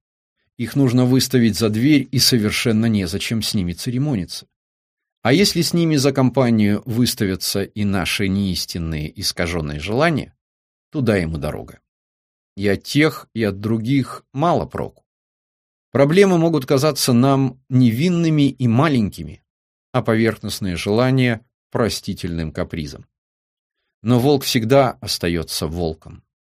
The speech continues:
даже если он трижды оденется в овечью шкуру. Причём в овечьей шкуре он куда опасней. Как пророчески звучат при таком сопоставлении желаний и расплаты за них слова волка из хрестоматийной басни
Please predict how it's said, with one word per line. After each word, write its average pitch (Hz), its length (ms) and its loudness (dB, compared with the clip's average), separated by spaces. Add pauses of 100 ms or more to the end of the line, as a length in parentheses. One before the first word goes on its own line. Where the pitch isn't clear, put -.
даже 104 400 -2
если 101 200 -2
он 90 160 -4
трижды 117 400 0
оденется 82 840 -4
в 95 120 -6
овечью 87 460 -2
шкуру. - 400 -14 (880)
Причём 151 440 2
в 139 160 4
овечьей 135 400 4
шкуре 151 480 2
он 113 260 0
куда 107 380 2
опасней. - 540 -10 (1080)
Как 123 160 0
пророчески 151 680 4
звучат 131 840 2
при 107 120 0
таком 110 360 0
сопоставлении 107 800 0
желаний 101 540 0
и - 20 0
расплаты 110 640 -2
за 92 160 -4
них 95 440 -4
слова 95 520 0
волка 98 520 -2
из - 280 -6
хрестоматийной 92 920 -2
басни 87 640 -4